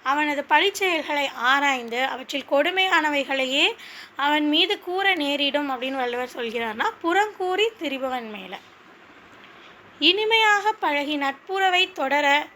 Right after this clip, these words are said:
தெரியாதவர்கள் நட்பு கெடும் அளவுக்கு எதை செய்து நண்பர்களை இழந்து விடுவார்கள் அப்படின்னா, மற்றவர்களை பற்றி புறங்கூறியே தன்னுடைய நட்பையும் இழந்து விடுவார்கள்.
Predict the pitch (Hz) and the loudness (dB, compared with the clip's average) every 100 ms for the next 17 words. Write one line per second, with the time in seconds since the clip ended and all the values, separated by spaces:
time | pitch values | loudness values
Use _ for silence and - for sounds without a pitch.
0 | - 254 262 269 247 226 196 - 277 226 | -10 -6 0 0 0 -4 -8 -2 0 0
1 | - - - - - 262 - - 415 - | -6 -18 -20 -18 0 2 2 -2 -6 -2
2 | 311 339 330 311 311 320 - 415 285 277 | -2 2 2 2 0 -6 -2 -2 0 0
3 | 311 403 403 320 320 381 440 285 262 302 | 2 0 0 -2 0 0 0 0 -2 -2
4 | 294 294 285 254 254 262 240 220 - 220 | 0 0 -2 -4 -4 -6 -8 -10 -12 -8
5 | 226 233 220 214 214 214 277 453 - - | -2 -2 -4 -10 -8 -2 0 0 -4 -16
6 | - - - - - - 277 277 320 285 | -20 -20 -20 -20 -20 -8 -6 0 2 2
7 | 285 294 285 - 392 392 370 339 381 359 | 2 0 -2 -2 -2 0 0 -2 0 -2
8 | 330 302 302 415 415 269 262 262 240 233 | 0 0 2 0 0 -4 -4 -4 -4 -6
9 | 330 285 466 381 247 233 226 202 185 180 | -4 -2 -2 -2 -4 -6 -8 -10 -10 -12
10 | 175 226 220 | -6 -4 -4